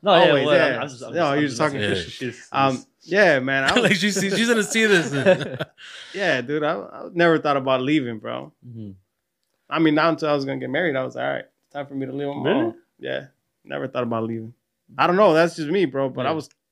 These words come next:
Speaker 2: I was happy at home. I was chilling.
Speaker 1: How about you?
Speaker 3: I would, you know what? I did más por, por el desmadre. You know what I
Speaker 1: Mm.
Speaker 3: mean? Not, not really because, like, I wasn't happy at the crib or anything like that. It was just more so, um,
Speaker 2: Just try it out.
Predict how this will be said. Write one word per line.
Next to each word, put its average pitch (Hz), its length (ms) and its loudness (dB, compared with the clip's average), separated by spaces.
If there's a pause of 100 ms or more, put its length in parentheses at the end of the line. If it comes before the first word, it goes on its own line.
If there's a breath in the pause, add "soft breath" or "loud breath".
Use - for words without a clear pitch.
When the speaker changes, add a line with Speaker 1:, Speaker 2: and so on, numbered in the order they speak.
(240)
Speaker 2:
I 135 140 -10
was 160 220 -8
happy 151 260 -8
at 123 80 -4
home. 139 400 -8
I - 60 -18
was 151 180 -20
chilling. 160 280 -12 (260)
Speaker 1:
How 131 60 -8
about 143 120 -4
you? 147 160 -6 (840 loud breath)
Speaker 3:
I 214 100 4
would, 277 180 4 (280)
you 196 100 2
know 220 80 6
what? 214 320 2 (480)
I 185 200 2
did 202 340 2
más 151 280 -2
por, 165 280 -4
por 117 200 -8
el 107 120 -6
desmadre. 82 680 -10 (180)
You 127 160 -8
know 120 80 0
what 131 80 2
I 135 40 2
Speaker 1:
Mm. - 40 0
Speaker 3:
mean? 139 120 4
Not, 147 240 0
not 156 180 -2
really 160 160 -4
because, 123 340 -8
like, 104 140 -6
I 110 60 -6
wasn't 120 280 -4
happy 110 240 -8
at - 60 -16
the 78 80 -18
crib 90 300 -12
or 82 60 -14
anything 82 220 -18
like 78 140 -18
that. 92 160 -8
It 98 60 -6
was 113 120 -2
just 117 140 -2
more 113 160 2
so, 117 420 2 (540 loud breath)
um, 82 680 -2 (180)
Speaker 2:
Just 123 160 -16
try 127 160 -8
it 123 60 -4
out. 135 240 -4